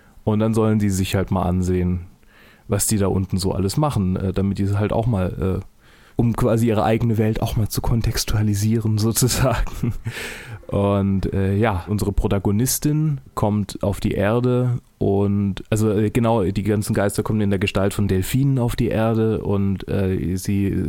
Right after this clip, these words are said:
schaut halt irgendwie aus dem Wasser und dann sieht sie einen jungen Mann und er ist so jung wie sie und er hat einen freien Oberkörper und, äh, sieht aus wie so ein Surferboy mit langen Haaren. Äh, und dann verliebt sie sich halt in ihn und, äh, folgt ihm halt. Also er ist, er ist halt Fischer,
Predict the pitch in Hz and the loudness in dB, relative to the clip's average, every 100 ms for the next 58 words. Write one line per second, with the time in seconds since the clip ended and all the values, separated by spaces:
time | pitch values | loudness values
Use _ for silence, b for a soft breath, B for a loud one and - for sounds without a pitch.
0 | - - 101 101 95 98 98 95 98 110 | -4 -4 -2 -2 -2 -2 -2 -2 -2 -2
1 | 120 120 104 104 98 98 98 95 104 95 | -2 -2 0 0 0 0 -2 -2 -2 -2
2 | - B B B B - 101 92 90 95 | -4 B B B B -6 -2 -2 0 0
3 | 95 90 90 90 95 92 B B - 98 | 0 0 0 0 0 -2 B B -8 -4
4 | 85 92 - - - - B B B B | -4 -4 -6 -6 -8 -12 B B B B
5 | 104 101 107 104 104 107 117 117 107 98 | -2 2 2 2 2 2 2 2 2 2
6 | 92 101 95 - 98 101 98 101 101 - | 0 0 -2 0 0 0 0 0 0 0
7 | 104 95 92 95 92 92 95 95 92 95 | 0 0 0 -2 0 0 0 -2 -2 -2
8 | 92 92 - B B - 98 95 98 101 | -2 -4 -6 B B -6 -2 0 0 0
9 | 92 92 92 - 101 95 - 92 - 95 | 0 0 0 0 0 0 0 0 0 0
10 | 98 95 95 92 92 95 95 101 104 104 | 0 0 0 0 0 0 0 0 0 -4
11 | B B B B B B - 92 90 92 | B B B B B B -4 -2 0 0
12 | 95 95 92 92 98 98 - 92 92 90 | 0 0 0 -2 0 -2 -2 -2 0 0
13 | 95 98 95 101 101 101 196 - 95 95 | 0 0 0 0 2 0 -2 -2 -2 0
14 | 95 - - 76 87 95 95 - - - | -2 -4 -6 -2 -2 -2 -6 -8 -10 -10
15 | - 101 123 123 123 117 120 117 117 92 | -10 -4 0 0 0 0 0 2 2 2
16 | 98 95 98 101 85 95 - 95 - 127 | 2 0 0 -2 -2 -4 -4 -6 -4 -2
17 | - 117 107 98 | 0 0 0 0